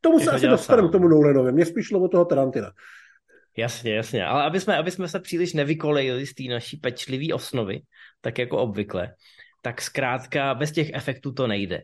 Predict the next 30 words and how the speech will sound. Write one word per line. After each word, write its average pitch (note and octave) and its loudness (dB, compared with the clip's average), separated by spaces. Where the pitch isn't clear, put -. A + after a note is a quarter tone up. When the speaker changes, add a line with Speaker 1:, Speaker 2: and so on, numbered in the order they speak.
Speaker 2:
A F#2+ -8
kdyby D#3+ -4
jsme G3 -2
šli F3 -2
hrozně, D#3 -2
hrozně D3 -4
daleko C#3 -2
zpátky, A#2+ -6
eh, A#2 -2
v - -6
historii C#3 -2
té C#3 -8
kinematografie, A#2 -4
eh, G#2+ -4
tak A#2 -8
musíme C3+ -2
vlastně C3 -2
úplně D#3+ 0
na B2+ 0
začátek. D#3+ -4
Když A2+ -8
půjdu D3+ -4
o C#3+ -2
století E3 -4
zpátky, D3+ -6
eh, A2+ 0
půjdu C3 -8
k B2+ -14
filmům C#3 -2
Charlieho C3+ -4